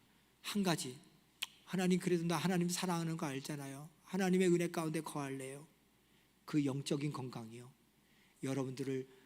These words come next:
하나님 앞에 서게 할 때 온전하게 서게 하는 그런 하나님의 축복일 줄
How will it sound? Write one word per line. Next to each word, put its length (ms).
하나님 380
앞에 180
서게 280
할 120
때 280
온전하게 800
서게 300
하는 200
그런 500
하나님의 800
축복일 680
줄 240